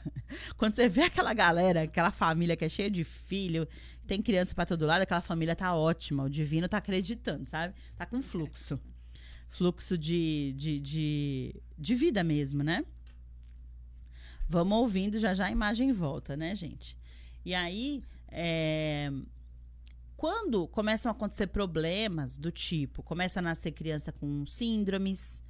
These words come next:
ou crianças, por exemplo, com câncer, aí a gente começa a entender que existe algo nessa ancestralidade que está travando a família. Ou, é, eu atendi uma moça que ela vinha da terceira linhagem de filhos únicos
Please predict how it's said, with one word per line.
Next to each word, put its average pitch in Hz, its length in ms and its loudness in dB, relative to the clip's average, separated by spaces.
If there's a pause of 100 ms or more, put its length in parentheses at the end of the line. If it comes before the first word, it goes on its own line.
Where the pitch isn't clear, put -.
(320)
ou 220 220 4
crianças, 180 580 -4
por - 160 -6
exemplo, 156 440 -2
com 220 180 -4
câncer, 208 800 0 (480)
aí 165 140 4
a 170 40 4
gente 175 220 0
começa 170 580 0 (140)
a 156 140 2
entender 202 800 2
que - 160 -6
existe 180 340 -2
algo 190 240 0
nessa 220 260 0
ancestralidade 170 1000 -2
que - 100 -6
está 190 220 -2
travando 202 640 -2
a 208 40 -2
família. 294 540 -4 (840)
Ou, 156 420 4 (760)
é, 156 400 0
eu 180 100 2
atendi 196 340 2
uma 165 200 0
moça 160 600 0 (360)
que 202 240 0
ela 190 240 4
vinha 196 320 -2
da 190 100 2
terceira 311 500 0
linhagem 202 720 2
de 165 200 0
filhos 185 420 0
únicos 170 720 2